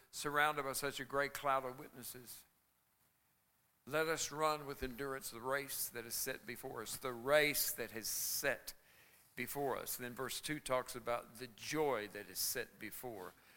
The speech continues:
And then Hebrews chapter six, it talks about the hope that is set before. There's only six places in the New Testament that phrase "set before"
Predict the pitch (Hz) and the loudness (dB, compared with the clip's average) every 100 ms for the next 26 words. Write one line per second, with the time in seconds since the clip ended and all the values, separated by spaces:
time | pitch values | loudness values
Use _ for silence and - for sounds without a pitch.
0 | - - - 127 135 131 123 131 131 - | -20 -18 -2 0 0 -2 -4 -10 -12 -14
1 | - 147 147 131 - 147 - 127 - 143 | -10 -6 -4 -4 4 4 4 -6 -2 0
2 | - 127 - 135 - 123 135 131 135 127 | 0 -4 0 0 0 -4 -4 0 2 2
3 | - 156 156 - 127 127 113 107 - 117 | 6 4 4 -6 0 0 0 -4 -4 -6
4 | - - - 110 - - - - - - | -8 -16 -14 -16 -16 -20 -20 -20 -20 -20
5 | - _ - _ _ _ _ _ _ - | -20 _ -20 _ _ _ _ _ _ -16
6 | - 139 131 160 165 147 - 185 - - | -8 -6 2 2 2 6 8 8 4 8
7 | 180 175 151 131 143 135 135 143 - 147 | 8 10 4 0 -2 -2 -4 -4 4 4
8 | 135 135 127 135 135 - 143 135 120 - | 4 0 -4 -2 -4 0 0 0 2 2
9 | 160 - 127 - 160 151 123 113 | 2 -2 -8 -6 -4 -4 -4 -6